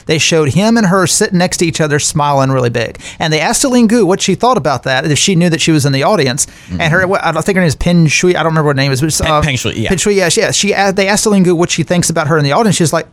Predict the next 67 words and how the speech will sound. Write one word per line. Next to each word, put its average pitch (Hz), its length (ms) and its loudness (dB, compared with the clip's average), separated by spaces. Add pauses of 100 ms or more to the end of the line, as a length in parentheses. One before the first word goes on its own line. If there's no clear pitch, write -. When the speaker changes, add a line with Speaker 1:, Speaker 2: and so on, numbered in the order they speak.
Speaker 1:
"Oh, 247 300 0
I, - 160 -4
I 202 80 0
didn't 185 140 0
even 190 100 4
know 214 120 2
she 202 120 0
was 233 140 0
here. 330 180 0
Oh, 247 80 2
well, 165 160 2
I, 127 240 -2
I'm 160 60 0
glad 147 260 0
she's 196 220 -2
here. 185 140 2
I, 208 120 2 (160)
I - 20 2
hope 147 200 0
she 208 160 0
enjoyed 254 300 2
it." 214 140 -6 (460)
Just - 360 -2
pure, 302 680 2 (380)
pure 381 220 0
Speaker 2:
<laughs> - 80 -10
Speaker 1:
propaganda. 190 500 0
Speaker 2:
Very 185 140 -2
Speaker 1:
Like, 202 100 -4
Speaker 2:
quick, 180 260 -2
yeah. 165 160 -2
Speaker 1:
un-, 277 160 2
Speaker 2:
Don't 156 180 0
say 196 100 -2
Speaker 1:
like, 196 100 0
Speaker 2:
anything 185 240 -4
to 180 80 0
upset 180 60 -2
my 196 100 2
Speaker 1:
unsubtle 214 240 0
Speaker 2:
overlords. 143 360 0
Speaker 1:
propaganda. 131 300 -4 (180)
Speaker 2:
Yeah, 113 280 -2
no, 139 200 -4
'cause, 156 220 -4
I 156 60 -2
mean, 160 220 -6
that 165 220 -4
especially, 170 380 -4
Speaker 1:
But, 185 160 -4
Speaker 2:
that 202 60 -6
really 247 160 0
speaks 202 240 -4
Speaker 1:
but 117 80 -4
Speaker 2:
volumes 147 320 0
Speaker 1:
the 220 60 -2
Speaker 2:
that - 40 -2
Speaker 1:
fact 240 220 0
that 202 140 -2
YouTube 180 460 0
censored 175 440 0
that 127 200 0
just 135 220 0
shows 160 340 2
you 131 300 0
Speaker 2:
Oh, 175 80 -2
yeah. - 200 -8